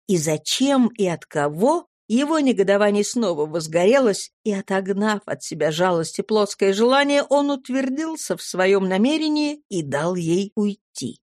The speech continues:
Взобравшись на башню и обратившись на север, дама стала произносить слова, сообщённые ей шкалером. А он, вскоре после того, тихо прокравшись туда,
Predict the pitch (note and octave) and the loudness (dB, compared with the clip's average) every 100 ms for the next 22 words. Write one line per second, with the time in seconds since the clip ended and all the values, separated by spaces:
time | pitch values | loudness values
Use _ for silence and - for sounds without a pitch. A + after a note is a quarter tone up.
0 | _ _ _ - F#3+ C#4 D4 E4 D#4 - | _ _ _ -10 0 0 2 -2 -4 -8
1 | - F#3 F#3 A3 - G#3 - A#3 G#3+ G3+ | -4 -2 0 -2 0 -2 -2 0 0 2
2 | G#3 - B3 - F3+ F#3+ F#3+ - E4 D#4 | -2 -2 -8 -6 -6 -4 -4 -2 -4 -2
3 | D#4+ C4 G#3+ C4 D4 C#4 - C4 C4 B3+ | -2 0 0 0 0 -4 -2 -2 0 0
4 | G#3+ F#3 F#3 F3+ A3+ - F#3+ F#3 G3 D4+ | 0 2 -2 0 -2 -2 0 0 2 -2
5 | - - - F3 - B3+ B3+ A#3+ A3+ G#3 | -4 -10 -2 -2 0 0 2 4 4 2
6 | G#3+ - A3 G#3+ F#3+ D3 G#2 C3 _ - | -2 -2 0 2 0 -2 -4 -10 _ -2
7 | F3+ F3+ A#3 D#4 D#4+ - - G3+ F3 E3+ | 2 4 4 2 -4 -8 -2 -2 -2 -6
8 | - E3+ F3+ F#3 F3+ F3+ - D#4+ - A#3+ | -4 -4 0 2 2 -2 -4 -4 -4 -10
9 | - F#3+ F#3 F#3+ F#3+ - - D#3 - - | -4 -6 0 2 2 -2 -8 -10 -8 -6
10 | D3 C#3 D3+ G#3+ | -6 -2 2 2